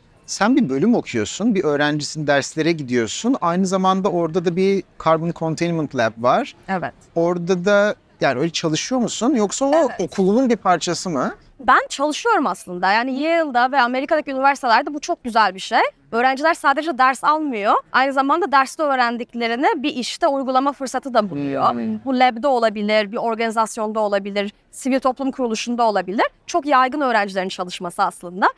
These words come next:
Speaker 2: Ve öğrencileri gerçekten istiyorlar. Yani bu şirketler bu, e, lab'lerde öğrencileri alıyor. Ve ben Yale'da da bir sürü farklı organizasyonda çalıştım aslında iklim alanında. Az önce bahsettiğim gibi Yale İklim Komünikasyonu üzerine bir organizasyon var.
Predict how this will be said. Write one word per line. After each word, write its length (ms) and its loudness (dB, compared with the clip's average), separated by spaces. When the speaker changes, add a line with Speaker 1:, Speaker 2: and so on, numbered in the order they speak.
Speaker 2:
Ve 140 4
öğrencileri 600 0
gerçekten 500 2
istiyorlar. 680 -2
Yani 220 -8
bu 60 -6
şirketler 720 0
bu, 120 -2
e, 240 0
lab'lerde 480 2
öğrencileri 480 0
alıyor. 340 0
Ve 120 0
ben 200 4
Yale'da 360 0
da 120 -4
bir 60 0
sürü 200 -4
farklı 300 0
organizasyonda 600 0
çalıştım 420 -6
aslında 340 -2
iklim 300 -4
alanında. 560 2
Az 120 0
önce 220 0
bahsettiğim 560 -2
gibi 440 -2
Yale 360 2
İklim 340 -4
Komünikasyonu 960 0
üzerine 680 0
bir 120 -2
organizasyon 720 0
var. 100 6